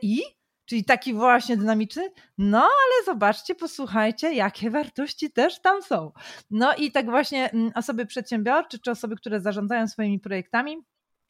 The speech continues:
bardzo często właśnie mają tą niezależność wysoką. To też taka wskazówka dla was, tak? Że jeżeli tak wam w tym waszym profilu wyszło, naprawdę pora rozważyć, czy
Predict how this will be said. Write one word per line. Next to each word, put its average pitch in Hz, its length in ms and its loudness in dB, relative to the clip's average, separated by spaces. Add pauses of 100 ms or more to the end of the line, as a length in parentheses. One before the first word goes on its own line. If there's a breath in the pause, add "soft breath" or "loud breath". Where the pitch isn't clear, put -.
(140)
bardzo 208 580 -4
często 196 520 -8
właśnie 185 280 -4
mają 196 160 -2
tą 196 140 -4
niezależność 185 600 -4
wysoką. 180 480 -8 (300 loud breath)
To 208 120 -8
też - 140 -2
taka 330 180 -4
wskazówka 190 500 -8
dla 156 160 -8
was, 139 240 -14
tak? 254 260 -2
Że 220 120 -4
jeżeli 220 300 -2
tak 214 180 -4
wam 202 280 -4
w - 100 -20
tym 202 140 -6
waszym 202 240 -4
profilu 190 340 -10
wyszło, 165 260 -8
naprawdę 269 640 -2 (280 loud breath)
pora 254 260 2
rozważyć, 190 640 -2 (180 soft breath)
czy - 120 -6